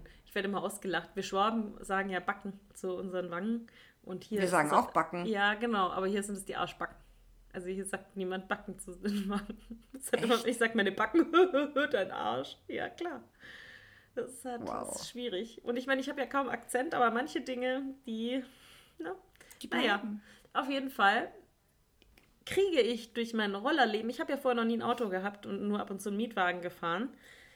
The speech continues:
Speaker 1: stehe ich ja jetzt mehr im Verkehr und man ist halt auch sehr nah dran an den Autos. Und da sind mir mal die Aufkleber aufgefallen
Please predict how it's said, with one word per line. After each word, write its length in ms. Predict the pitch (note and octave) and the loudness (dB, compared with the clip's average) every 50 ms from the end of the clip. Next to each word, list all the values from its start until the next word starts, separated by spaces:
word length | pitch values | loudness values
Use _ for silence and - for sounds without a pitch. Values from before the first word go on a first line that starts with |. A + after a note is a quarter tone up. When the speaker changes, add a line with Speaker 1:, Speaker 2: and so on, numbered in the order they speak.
| - - - _ _ _ _ _ _ - | -20 -20 -20 _ _ _ _ _ _ -8
Speaker 1:
stehe 300 | - - - - D#4 D#4+ C4+ | -4 -4 -2 0 -2 -2 0
ich 140 | - C4+ - | -2 0 2
ja 100 | C4 A3+ | 4 4
jetzt 240 | A3+ A3+ A3+ - | 4 4 2 0
mehr 200 | A#3+ B3 C4 B3 | 0 0 2 2
im 100 | A#3+ A3+ | 2 0
Verkehr 540 | A3 - G#3+ G#3 - - B3 B3 C#4 E4+ F4+ - | 0 0 -4 -6 -4 2 4 4 6 6 4 4
und 100 | C4+ C4 | 4 4
man 140 | B3 A#3+ | 4 4
ist 220 | - - - - D4+ | 2 -2 -2 -2 -2
halt 100 | C#4+ - | 0 0
auch 140 | B3+ B3+ B3 | 0 0 2
sehr 200 | A#3 C#4+ D4 D#4+ | 2 2 2 4
nah 180 | D4 C#4 C4 | 4 4 4
dran 420 | A#3 B3+ B3 C#4 D#4 C#4+ A#3+ G#3+ D#3+ | 4 2 2 2 4 4 4 2 2
an 100 | F#3 G3 | 2 2
den 160 | F#3+ F#3 F3+ | 2 2 2
Autos. 560 | F3+ F#3+ F#3+ F#3 F#3+ F#3+ F#3 F#3 F#3 - - | 2 2 2 2 0 -2 -4 -4 -4 -4 -4
Und 220 | - A3+ A3 G3+ | 0 0 0 2
da 320 | A3 A#3+ B3 C4 C4+ C#4 C4 | 4 4 6 6 6 4 2
sind 240 | A#3+ C#4 C4 - B3+ | 0 -4 -4 -4 -4
mir 320 | B3+ B3+ B3+ B3 B3 A#3+ A#3+ | -4 -2 -2 -2 -2 -2 -2
mal 260 | A3+ A#3 A#3 A#3 A#3 | -2 0 0 0 -2
die 200 | - A#3+ A#3 A#3 | -4 -4 -4 0
Aufkleber 640 | - - - - - - A#3+ A3 F#3+ F#3+ F#3+ F#3+ - - _ _ _ _ _ _ _ _ _ _ _ _ _ - | 0 0 0 -2 -4 0 0 0 0 0 -4 -4 -6 -14 _ _ _ _ _ _ _ _ _ _ _ _ _ 0
aufgefallen 800 | G3+ G3 G3+ - - G3 - - G3 F#3 F#3 F#3+ G3 G3+ G3+ | 0 0 0 -2 -8 -10 -2 2 4 4 4 2 0 -4 -6